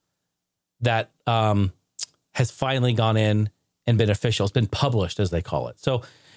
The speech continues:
patents get filed left and right, like, all the time. And we may or may not even hear about 'em or know about 'em.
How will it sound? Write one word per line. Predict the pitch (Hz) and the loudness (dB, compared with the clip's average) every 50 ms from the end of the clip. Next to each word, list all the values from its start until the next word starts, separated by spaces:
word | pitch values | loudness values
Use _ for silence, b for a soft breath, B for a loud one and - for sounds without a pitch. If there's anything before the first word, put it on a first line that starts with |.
| B B - | B B -2
patents | 113 147 175 185 180 196 202 165 | -2 0 0 0 0 -2 -2 0
get | - 170 135 | -2 -4 -4
filed | - - - 131 120 123 123 131 139 143 135 - - | -4 -4 -2 0 0 2 2 2 2 0 0 -2 -2
left | 123 120 117 117 - - | 0 0 0 0 0 0
and | 113 107 | 0 2
right, | 101 101 104 98 | 2 2 0 0
like, | 95 101 101 - - | 0 -2 -2 0 0
all | 101 95 | 0 2
the | 90 98 | 0 0
time. | - 95 85 85 95 | -2 -2 -2 -2 0
And | 101 | 0
we | 120 139 139 | 2 2 2
may | 135 131 127 | 2 2 2
or | 123 120 | 2 2
may | 120 117 117 | 2 2 2
not | 117 107 104 - 120 | 2 0 0 0 0
even | 120 107 95 | 0 0 0
hear | 92 85 110 113 | 0 0 2 2
about | 120 120 117 123 | 2 2 2 2
'em | 127 117 | 2 2
or | 107 | 2
know | 107 110 117 | 2 2 2
about | 120 120 123 127 | 2 2 0 0
'em. | 135 | -2